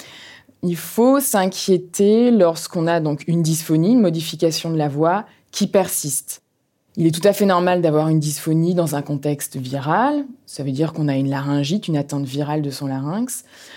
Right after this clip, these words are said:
Mais lorsqu'elle persiste au-delà de quinze jours, trois semaines, euh, il faut vraiment pas hésiter à aller voir un O R L.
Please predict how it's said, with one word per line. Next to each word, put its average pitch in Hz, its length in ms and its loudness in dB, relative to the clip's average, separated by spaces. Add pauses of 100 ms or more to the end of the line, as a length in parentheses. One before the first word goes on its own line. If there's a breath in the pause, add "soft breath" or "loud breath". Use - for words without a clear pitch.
(140 loud breath)
Mais 160 80 2
lorsqu'elle 180 460 2
persiste 185 680 -2
au-delà 156 540 2
de 139 100 -6
quinze 160 460 -4
jours, 175 540 -2
trois 156 260 -2
semaines, 160 560 -2 (560 loud breath)
euh, 147 80 0
il 156 100 0
faut 160 200 0
vraiment 190 280 2
pas 202 160 4
hésiter 170 320 0
à 185 60 6
aller 170 120 4
voir 151 440 0
un 156 240 2
O 151 100 2
R 143 220 -2
L. 254 240 0